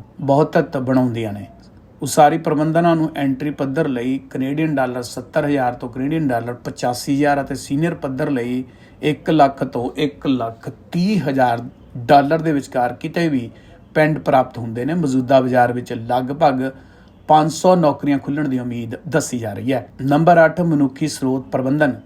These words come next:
ਬਹੁਤ ਸਾਰੇ ਉਦਯੋਗਾਂ ਵਿੱਚ ਕੰਪਨੀਆਂ ਦੇ ਕਰਮਚਾਰੀਆਂ ਦੇ ਪ੍ਰਭਾਵਸ਼ਾਲੀ ਪ੍ਰਬੰਧਨ ਮਨੁੱਖੀ ਸਰੋਤ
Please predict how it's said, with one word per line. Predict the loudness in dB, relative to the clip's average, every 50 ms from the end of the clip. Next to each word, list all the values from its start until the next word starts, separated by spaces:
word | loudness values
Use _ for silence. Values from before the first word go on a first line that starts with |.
| -10 -2
ਬਹੁਤ | 2 4 4 4
ਸਾਰੇ | 4 4 2 2 2
ਉਦਯੋਗਾਂ | 0 0 -2 -2 -2 -2 -2
ਵਿੱਚ | -4 -4 -6
ਕੰਪਨੀਆਂ | -6 -6 -4 -4 -4 -4 -4 -4 -4
ਦੇ | -4 -4
ਕਰਮਚਾਰੀਆਂ | -4 -6 -6 -6 -6 -8 -6 -4 -4 -2 -2 -2 -2
ਦੇ | -4 -4
ਪ੍ਰਭਾਵਸ਼ਾਲੀ | -6 -6 -6 -4 0 0 -2 -2 -2 -6 -6 -4 -4 -4
ਪ੍ਰਬੰਧਨ | -4 -4 -6 -4 -4 -4 -2 -2 -2
ਮਨੁੱਖੀ | -2 -2 -4 -4 -4 -6 -8 -10 -10 -10
ਸਰੋਤ | -10 -8 -6 -4 -2 -2 -4 -4 -4